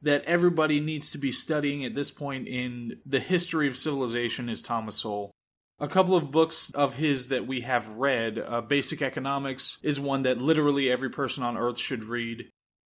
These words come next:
And Black Rednecks, White Liberals, I th-, is that the name of that? <laughs> Is another one that's just absolutely fascinating, has some great information in it.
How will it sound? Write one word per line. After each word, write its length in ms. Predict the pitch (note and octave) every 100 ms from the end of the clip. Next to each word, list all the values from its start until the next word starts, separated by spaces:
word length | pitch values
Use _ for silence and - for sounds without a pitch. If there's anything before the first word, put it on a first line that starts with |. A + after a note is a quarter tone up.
| -
And 640 | D3 C3 C3 C3 B2+ A#2 -
Black 380 | D3+ C3+ D#3 D#3+
Rednecks, 580 | E3 D3+ C#3 C#3+ C#3 -
White 380 | C3 C#3 C#3 B2+ -
Liberals, 880 | B2+ C#3+ B2 B2+ A#2 A2+ A2 - - -
I 120 | A#2+
th-, 160 | A#2 C3
is 120 | A#2+
that 140 | E3+
the 80 | B3+
name 240 | F#3+ G#3
of 60 | G#3
that? 260 | G#3 G#3 F3 - F3
<laughs> 120 | -
Is 180 | F3 D3
another 240 | D#3+ D#3 D3
one 160 | C#3+
that's 180 | C3 B2+
just 180 | C3 -
absolutely 440 | C3+ B2 C#3 A2+
fascinating, 560 | A2 A#2 G#2+ - A2 G#2+
has 160 | A#2
some 120 | A#2 A2
great 200 | A2 G#2
information 480 | - G#2+ G2+ -
in 120 | G2+
it. 80 | G#2